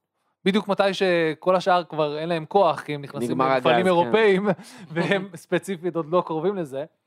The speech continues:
Speaker 1: אמ, לא, באמת, אדי האו, אה, הוא, אדי האו זה בדיוק המאמן שאתה אומר לך, "מה אם ניקח אותו, עם התקציב שלו עכשיו, לקבוצה עם תקציב עם דרג מעל, ונראה מה הוא יעשה שם?"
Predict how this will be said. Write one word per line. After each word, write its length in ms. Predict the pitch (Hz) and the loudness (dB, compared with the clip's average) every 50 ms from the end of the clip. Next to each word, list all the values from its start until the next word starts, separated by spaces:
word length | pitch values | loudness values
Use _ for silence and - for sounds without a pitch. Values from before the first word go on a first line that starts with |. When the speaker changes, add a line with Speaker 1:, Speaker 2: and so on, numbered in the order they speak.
| _ _ _ _ _ _ _ _ _ - | _ _ _ _ _ _ _ _ _ -8
Speaker 1:
אמ, 60 | 139 139 143 143 143 139 139 139 143 139 139 - _ _ _ _ _ _ _ _ - | -6 -6 -4 -4 -6 -6 -6 -6 -8 -12 -14 -16 _ _ _ _ _ _ _ _ 4
לא, 140 | 190 185 165 | 4 4 4
באמת, 280 | 156 175 185 170 - - | 4 2 0 0 0 2
אדי 240 | 185 175 175 180 180 | 0 2 4 4 4
האו, 320 | 180 180 180 175 170 - - - | 4 4 4 4 2 0 -2 -2
אה, 260 | 160 147 147 147 143 135 - - _ - _ _ _ - 156 151 | 0 2 2 2 2 0 -4 -10 _ -20 _ _ _ -14 -14 -10
הוא, 180 | - 165 180 185 226 | -8 -4 -2 0 0
אדי 160 | 220 247 247 | 2 2 0
האו 80 | 247 | 0
זה 100 | 214 180 | 0 -2
בדיוק 260 | 175 196 240 196 - 202 | -4 -6 -6 -2 0 2
המאמן 440 | 185 175 165 151 156 160 185 233 | 2 2 2 0 -2 -2 -2 -2
שאתה 120 | 226 - 185 | -2 0 0
אומר 140 | 175 196 214 | 0 0 0
לך, 140 | 180 - 180 156 - | 0 0 -2 -2 -2
"מה 140 | 160 196 277 | -2 -2 -2
אם 100 | 339 339 | -2 -6
ניקח 340 | 302 - - - 247 240 - | -10 -6 -2 -2 -2 -2 -2
אותו, 420 | 196 185 - - 160 139 147 165 170 _ _ _ _ _ _ _ 160 | -4 -6 -6 -4 -2 -2 -2 -2 -6 _ _ _ _ _ _ _ -18
עם 80 | 147 | -16
התקציב 440 | 143 - 151 - - - 233 269 247 | -14 -14 -14 -14 -12 -6 -4 -4 -2
שלו 240 | - 247 214 185 156 | 0 2 4 4 2
עכשיו, 460 | 139 - - - 131 113 113 147 190 202 - _ _ _ _ _ _ - | 2 0 -4 -10 -8 -4 -2 -2 -2 -4 -6 _ _ _ _ _ _ -10
לקבוצה 420 | 160 - - 175 170 - 240 247 254 | -10 -8 -6 -8 -6 -2 -2 -2 -2
עם 120 | 247 233 | -2 -6
תקציב 420 | - 214 - - - 240 233 214 | -8 -10 -10 -10 -10 -10 -10 -8
עם 120 | 214 202 185 | -8 -4 0
דרג 340 | 185 202 208 208 196 175 185 - _ _ _ _ _ _ _ _ - | 2 4 4 4 2 0 -4 -8 _ _ _ _ _ _ _ _ -14
מעל, 460 | 175 180 - 208 190 170 160 151 147 156 _ _ _ _ _ 127 | -8 -4 0 0 2 2 0 -2 -4 -10 _ _ _ _ _ -6
ונראה 360 | 143 170 180 190 226 277 311 | -4 0 2 2 4 4 2
מה 160 | 302 294 294 294 | 2 2 2 4
הוא 140 | 285 285 269 | 4 4 2
יעשה 320 | 254 233 - - 262 226 | 2 0 -2 -6 -10 -8
שם?" 300 | - - 262 226 175 139 | -6 -2 -2 -2 -2 -4